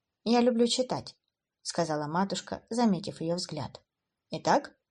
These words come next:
это я вызвала тебя к нам. Ты знаешь, что слухи о тебе разошлись по всему королевству?» «Нет. Я представить себе не могу, чем может быть вызвано такое внимание ко мне.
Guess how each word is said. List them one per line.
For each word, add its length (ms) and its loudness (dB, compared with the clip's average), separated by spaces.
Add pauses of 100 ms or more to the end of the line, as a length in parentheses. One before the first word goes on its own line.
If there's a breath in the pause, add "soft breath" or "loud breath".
(340 loud breath)
это 360 6
я 280 6
вызвала 380 0
тебя 220 -2
к 100 -10
нам. 360 -8 (320)
Ты 120 4
знаешь, 280 6
что 200 2
слухи 300 2
о 100 4
тебе 340 2 (200 loud breath)
разошлись 540 4
по 120 -2
всему 300 -2
королевству?» 760 0 (640)
«Нет. 380 -6 (540)
Я 180 6
представить 460 0
себе 160 -2
не 100 -2
могу, 340 -2 (200 soft breath)
чем 200 4
может 260 4
быть 160 -2
вызвано 440 0
такое 260 0
внимание 460 0
ко 120 -10
мне. 280 -8